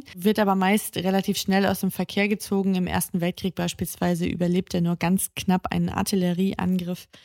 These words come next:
Und, äh, da sind schon wieder alle in der Familie alarmiert. Oh mein Gott, dem darf ja nichts passieren,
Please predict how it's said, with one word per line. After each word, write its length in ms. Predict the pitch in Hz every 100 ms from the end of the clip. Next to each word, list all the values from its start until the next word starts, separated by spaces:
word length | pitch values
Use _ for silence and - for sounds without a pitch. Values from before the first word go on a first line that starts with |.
| _ _ _ _
Und, 180 | 175 165 - -
äh, 100 | 170
da 120 | 170
sind 160 | 165 175
schon 120 | 180
wieder 180 | 175 -
alle 180 | 180 185
in 80 | 180
der 100 | 175
Familie 400 | 180 185 180 -
alarmiert. 420 | 175 180 190 -
Oh 40 |
mein 180 | 185 185
Gott, 160 | 180 185
dem 100 | 170
darf 140 | 170
ja 80 | 190
nichts 220 | 190 -
passieren, 500 | - 160 - 180 185